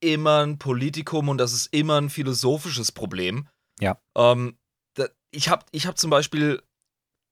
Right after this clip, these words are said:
Speaker 1: ohne wirklich zu politisch zu werden, aber ich hab immer so Bauchschmerzen, wenn ich die Ukraine-Flaggen mit der Friedenstaube drauf sehe.
Speaker 2: Mhm.
Speaker 1: Natürlich wünscht sich jeder Frieden, allen voran die Ukraine aktuell.
Speaker 2: Ja.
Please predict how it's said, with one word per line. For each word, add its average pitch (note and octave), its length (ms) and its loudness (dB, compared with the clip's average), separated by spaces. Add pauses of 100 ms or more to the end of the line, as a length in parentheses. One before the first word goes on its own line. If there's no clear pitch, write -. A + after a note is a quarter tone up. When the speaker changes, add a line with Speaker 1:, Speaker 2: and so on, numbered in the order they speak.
(140)
Speaker 1:
ohne C3 320 2 (140)
wirklich B2 360 -2
zu B2+ 140 -2
politisch A#2 380 -2
zu G2 120 -4
werden, G#2 280 2
aber F#2+ 200 2 (260)
ich - 160 -4
hab B2+ 80 2
immer C#3 180 0
so C3 100 0
Bauchschmerzen, B2+ 640 0
wenn B2+ 100 0
ich B2 100 -4
die B2 120 -4
Ukraine-Flaggen B2+ 680 0
mit B2 120 -4
der A2 60 0
Friedenstaube B2 640 -2
drauf D#2 240 -4
sehe. B1 340 -8 (420)
Speaker 2:
Mhm. G2+ 180 2
Speaker 1:
Natürlich A2 840 -2
wünscht C#3 480 0
sich B2+ 220 -2
jeder B2+ 440 2
Frieden, G#2+ 380 -6
allen F3+ 300 2
voran D3 320 0
die A#2 120 -4
Ukraine A#2 400 -2
aktuell. C#2+ 480 -6
Speaker 2:
Ja. G2+ 220 0